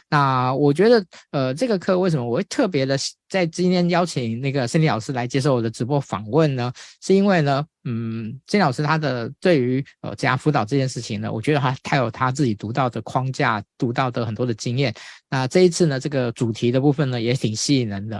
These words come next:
哦，就是摆脱长期的职涯困境哦。呃，其实确实哦，如果您有看一些，呃，Sandy 老师写的文章，你会发现到，呃，其实有，有一，有很多的人，其实在职涯发展上面呢，就是，诶，有一些点他老是过不去，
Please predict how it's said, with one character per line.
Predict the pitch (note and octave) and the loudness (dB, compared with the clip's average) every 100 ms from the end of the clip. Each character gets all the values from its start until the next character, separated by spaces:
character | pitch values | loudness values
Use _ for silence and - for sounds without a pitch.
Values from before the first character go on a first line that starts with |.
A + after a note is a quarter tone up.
| B2 | -8
哦， | G#2+ | -6
就 | A#2+ | -4
是 | A2 | -2
摆 | - A#2 | -2 -2
脱 | C#3 F3 | 2 2
长 | E3 - B2+ | 2 -2 -2
期 | D#3+ - B2 | -2 -2 -4
的 | A#2+ | -4
职 | - A#2+ | -4 -2
涯 | B2 A#2+ | 0 0
困 | - F3 A#2 | 2 2 2
境 | - D3 A2 | 0 0 0
哦。 | G#2+ - - - | -6 -8 -18 -12
呃， | C3 A2+ | -6 -4
其 | A2+ C#3 | -2 0
实 | C3+ D3+ - _ _ | 2 0 -2 _ _
确 | - G#3+ D3 | 0 2 2
实 | - | -2
哦， | G#2 G#2 A#2+ | -8 -6 0
如 | |
果 | C#3+ | 0
您 | A#2 B2 | 0 -2
有 | A#2+ | -4
看 | - C3+ B2 | -2 -2 0
一 | A2+ | -2
些， | B2 A#2 A#2+ - | -2 -2 -2 -4
呃， | B2+ A#2+ | -10 -10
Sandy | - C3+ B2+ | -4 0 0
老 | A2 | 0
师 | B2+ | -2
写 | A#2 | -2
的 | G#2 | -2
文 | G2+ | -4
章， | G#2+ A2+ | -4 -4
你 | A2+ | -2
会 | A#2+ | -4
发 | A#2+ | -2
现 | A#2 | -4
到， | A#2+ A#2+ - - - | -4 -6 -8 -20 -14
呃， | A#2+ | -10
其 | A2 C3+ | -4 0
实 | C#3 C#3 | 0 0
有， | C3+ B2+ B2 | 2 0 0
有 | A2+ B2+ | -2 -2
一， | B2 | -2
有 | B2+ B2 | -4 -4
很 | - | -2
多 | A2 D3+ | 2 2
的 | C#3 | 2
人， | A#2 G#2 G#2+ | 0 -2 -4
其 | B2+ | -4
实 | A#2 | -2
在 | C#3+ | -2
职 | C3 A#2 | -2 -4
涯 | A#2 | -2
发 | A#2 B2 | -2 -2
展 | A2+ | -4
上 | - A#2+ | -4 -4
面 | A#2+ A2+ | -4 -4
呢， | G2 | -4
就 | C#3+ | -4
是， | C3+ C3 - - - _ | -4 -4 -10 -20 -20 _
诶， | G#2+ G2+ G2+ - _ | -8 -8 -10 -14 _
有 | C#3 | 0
一 | E3+ | 2
些 | C4 | 2
点 | - A#2 | 2 0
他 | D3+ | 2
老 | F#3 F#2+ | 0 -2
是 | F#3+ | 0
过 | A3+ | 2
不 | C#3 | 2
去， | C3+ B2+ | 0 -4